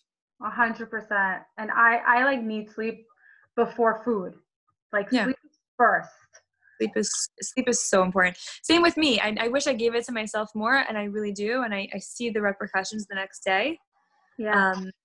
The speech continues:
Speaker 2: it really, really makes a difference. You're just more snappy, you're more irritable. And if you find that you can't, you know, go to sleep early enough, if you have,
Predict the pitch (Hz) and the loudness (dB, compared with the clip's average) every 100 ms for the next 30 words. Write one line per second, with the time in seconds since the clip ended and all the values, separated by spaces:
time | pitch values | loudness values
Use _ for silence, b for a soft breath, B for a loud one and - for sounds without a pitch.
0 | _ - 214 214 226 233 226 214 214 208 | _ -10 -8 -2 0 2 0 -2 -2 -4
1 | 202 - 208 226 196 190 208 208 233 240 | -6 -6 -8 -2 -2 -2 -6 -6 -4 -4
2 | - 233 226 233 220 226 - 226 220 208 | -2 -2 -2 -2 0 0 0 0 -2 -2
3 | 214 208 208 b b b 226 240 247 226 | 0 0 -2 b b b -2 0 0 2
4 | 226 226 240 240 226 233 208 214 - _ | 2 2 2 0 -2 0 0 0 -4 _
5 | - 226 208 202 208 202 226 - 202 202 | -6 -2 -2 0 -2 0 -4 -2 0 0
6 | 214 233 214 - 208 208 - - 208 208 | 0 -2 -8 -12 -8 -8 -8 -2 0 0